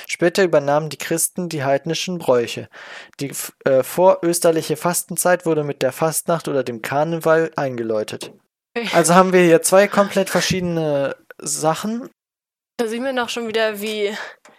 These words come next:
Speaker 2: wie, wie
Speaker 1: Das
Speaker 2: gegensprüchlich das ist und wie irritierend und dann braucht man das ja auch nicht feiern.
Speaker 1: Ja, das stimmt. Da
Speaker 2: Ja.
Speaker 1: bin ich auch für. Aber die Umfrage würde ich dann in der nächsten Folge machen,
Speaker 2: Mhm.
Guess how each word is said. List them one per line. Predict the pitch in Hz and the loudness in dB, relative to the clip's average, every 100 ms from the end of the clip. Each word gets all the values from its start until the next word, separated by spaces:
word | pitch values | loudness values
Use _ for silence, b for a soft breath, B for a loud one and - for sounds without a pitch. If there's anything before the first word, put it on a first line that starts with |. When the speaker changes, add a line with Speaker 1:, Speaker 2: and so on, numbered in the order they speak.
| b b _ | b b _
Speaker 2:
wie, | 214 214 208 196 147 _ _ _ _ _ _ _ _ | -12 -8 -4 -4 -6 _ _ _ _ _ _ _ _
wie | 247 | -6
Speaker 1:
Das | 247 | -2
Speaker 2:
gegensprüchlich | 302 320 - 277 294 302 285 | -2 -2 -4 -4 -4 -6 -2
das | 285 285 | -2 -2
ist | 247 285 - | -4 -6 -8
und | 226 247 240 | -8 -8 -10
wie | 233 | -8
irritierend | 220 254 240 - _ - 302 311 320 302 | -8 -8 -10 -14 _ -8 -6 -6 -8 -8
und | - 247 247 | -10 -10 -8
dann | 226 | -8
braucht | 233 233 233 | -6 -6 -6
man | 247 233 | -8 -8
das | 233 - | -8 -8
ja | 190 | -8
auch | 180 - | -10 -14
nicht | - - | -14 -12
feiern. | - 104 - 226 - _ _ _ _ | -10 -10 -12 -18 -20 _ _ _ _
Speaker 1:
Ja, | 156 110 | 2 2
das | 170 | -2
stimmt. | - 131 101 - B B | -2 -4 -8 -14 B B
Da | 226 | -2
Speaker 2:
Ja. | 143 | -2
Speaker 1:
bin | 151 | 0
ich | - | 0
auch | 139 | -2
für. | - 123 | 0 0
Aber | 139 147 | 2 2
die | 170 | 2
Umfrage | 190 - 180 165 | 0 2 2 4
würde | 160 | 0
ich | 160 | 0
dann | 147 | -4
in | 143 | -2
der | 135 | -2
nächsten | 147 208 - | -2 -2 -4
Folge | 131 131 120 120 | -2 0 0 -2
machen, | 120 151 165 | -4 -4 -6
Speaker 2:
Mhm. | 247 | -6